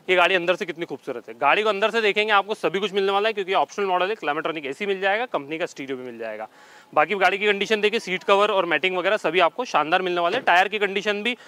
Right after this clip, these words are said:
बिल्कुल mint, यानी कि आने वाले चालीस पचास हज़ार किलोमीटर तक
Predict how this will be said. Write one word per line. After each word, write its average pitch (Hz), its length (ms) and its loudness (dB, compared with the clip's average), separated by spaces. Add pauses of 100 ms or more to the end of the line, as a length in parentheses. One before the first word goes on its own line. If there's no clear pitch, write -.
(180)
बिल्कुल 175 240 -4
mint, 214 200 -2
यानी 180 280 0
कि 220 60 -8 (100)
आने 175 260 2
वाले 196 360 4 (240)
चालीस 180 280 2
पचास 180 240 2
हज़ार 180 180 2
किलोमीटर 165 300 -6
तक 226 120 -4